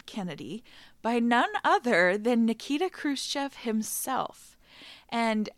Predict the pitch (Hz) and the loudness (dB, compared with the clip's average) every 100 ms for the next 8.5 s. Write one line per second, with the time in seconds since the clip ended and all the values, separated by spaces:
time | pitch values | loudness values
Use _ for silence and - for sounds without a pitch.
0 | _ _ _ _ - 269 - 403 466 294 | _ _ _ _ -8 -2 0 -2 -4 2
1 | 180 175 233 - 226 233 220 214 - - | 4 4 2 0 2 2 2 0 -6 -12
2 | - 302 277 - - - _ _ _ _ | 0 2 2 -4 -8 -16 _ _ _ _
3 | - 202 185 175 170 _ _ _ _ _ | -4 -2 -2 -4 -10 _ _ _ _ _
4 | - 175 170 - 185 165 165 165 - 240 | -16 -12 -10 -8 -8 -8 -8 -8 -8 -8
5 | 285 269 _ _ _ _ - 277 277 294 | -10 -14 _ _ _ _ -4 -2 0 0
6 | 294 415 _ - - - - _ - 262 | -2 -2 _ -16 -14 -14 -18 _ -4 -2
7 | 269 254 247 233 240 220 220 208 202 185 | 0 2 2 4 2 2 2 0 -2 -2
8 | 175 165 165 233 | -2 0 0 -2